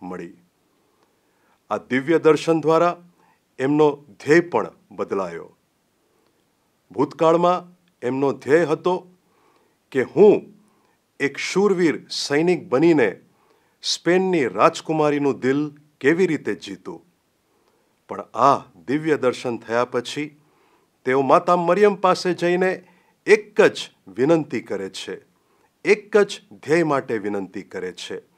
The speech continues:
અને એ છે, "તમે મને તમારા પુત્ર સાથે જોડી દો, તમે મને તમારા પુત્ર સાથે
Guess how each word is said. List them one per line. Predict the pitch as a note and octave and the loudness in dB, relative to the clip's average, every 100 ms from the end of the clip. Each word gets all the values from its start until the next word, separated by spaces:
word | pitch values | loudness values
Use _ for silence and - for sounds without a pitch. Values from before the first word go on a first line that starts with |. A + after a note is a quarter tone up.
| _ _ _ _ _ | _ _ _ _ _
અને | G#2 G#2+ | -8 -8
એ | G#2 A2+ D3 | -6 -4 -4
છે, | - D3+ D#3 _ _ _ _ _ - | -2 -4 -4 _ _ _ _ _ -6
"તમે | A2+ B2+ F3 F#3 - - | -2 0 0 -2 -14 -14
મને | A#2+ C3+ | -6 -4
તમારા | C#3 C3 C3 B2+ | -4 -4 -2 -4
પુત્ર | B2+ - G3+ E3+ | -6 -10 -8 -4
સાથે | C#3+ - A#2+ A#2+ B2+ C3 C3 _ _ | -4 -2 -4 -4 -8 -8 -10 _ _
જોડી | G2+ E2+ F#2 F#2+ | -20 -16 -10 -10
દો, | F#2 F#2 E2+ _ _ _ _ _ _ _ _ - | -10 -14 -16 _ _ _ _ _ _ _ _ -8
તમે | A2 C3+ E3 E3 _ _ _ - | -2 0 0 -6 _ _ _ -8
મને | A2 A#2+ | -4 -4
તમારા | A#2 A2 A2+ A2 | -4 -4 -4 -4
પુત્ર | - F#3+ F#3+ E3+ | -8 -10 -4 -6
સાથે | - C3 B2 B2+ C3+ C3+ | -4 -6 -6 -8 -10 -10